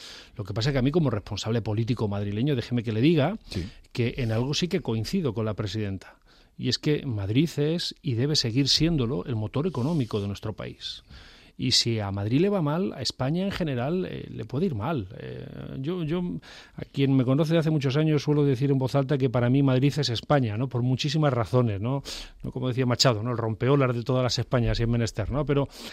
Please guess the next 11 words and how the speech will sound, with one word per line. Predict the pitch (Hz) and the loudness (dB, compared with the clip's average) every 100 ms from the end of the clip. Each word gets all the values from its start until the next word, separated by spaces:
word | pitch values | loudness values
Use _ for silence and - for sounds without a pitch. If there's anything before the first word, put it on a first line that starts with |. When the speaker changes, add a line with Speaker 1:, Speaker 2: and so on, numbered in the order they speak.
| - - | -16 -2
Speaker 1:
es | 170 151 | 0 6
cierto | 202 180 196 151 | 6 6 2 4
que, | 143 127 - - - _ - - | 2 2 -6 -16 -16 _ -20 -2
que | 120 | 0
la | 117 | 2
potencialidad | 127 120 120 - 123 123 180 | 0 0 0 0 2 2 2
que | - 160 | -2 -2
tiene | 170 180 | 2 2
Madrid, | 170 151 170 175 | 2 2 0 0
claro | 143 151 180 | 0 0 0
que, | - 160 | 0 -2